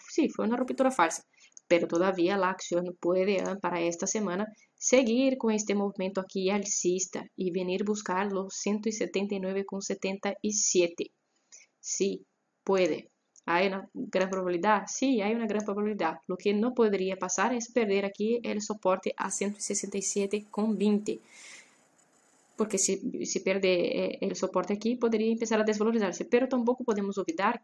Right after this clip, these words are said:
que, si observamos el gráfico de Aena de esta manera que está aquí, Aena está en movimiento lateral, está en una tendencia lateral. O sea, no es una acción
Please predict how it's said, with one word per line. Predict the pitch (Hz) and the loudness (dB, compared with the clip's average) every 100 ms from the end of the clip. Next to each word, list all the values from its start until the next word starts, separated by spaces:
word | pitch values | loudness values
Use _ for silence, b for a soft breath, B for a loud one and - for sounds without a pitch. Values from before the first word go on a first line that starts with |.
| - | -4
que, | - - - - - | -2 -2 -4 -20 -14
si | - 233 285 | -4 0 2
observamos | 247 226 196 190 190 | 0 -2 -2 -4 -4
el | 185 | -4
gráfico | 175 170 - 170 | -2 -4 -4 -4
de | 175 | -2
Aena | 175 170 | -4 -8
de | - 185 226 | -4 0 2
esta | 247 208 | 0 -4
manera | 180 175 160 | -4 -6 -6
que | - | -6
está | - 160 | -6 -8
aquí, | - 247 285 - _ _ _ _ _ _ _ - | -2 0 0 -4 _ _ _ _ _ _ _ -2
Aena | 202 180 | -2 0
está | 196 - 196 220 262 | -4 -4 -4 -2 -4
en | 277 | -4
movimiento | 269 247 233 254 | -2 -4 -2 -2
lateral, | 269 320 277 202 | -2 0 0 -2
está | - | -2
en | 208 | -2
una | 208 | -2
tendencia | 240 220 247 | -2 -2 -2
lateral. | 247 302 339 214 - _ _ _ _ - | -2 0 0 0 -2 _ _ _ _ -18
O | |
sea, | 196 - 175 | -6 -2 -2
no | 190 | -2
es | 285 | -4
una | 294 247 226 | -2 -2 -4
acción | - 208 202 | -4 -6 -6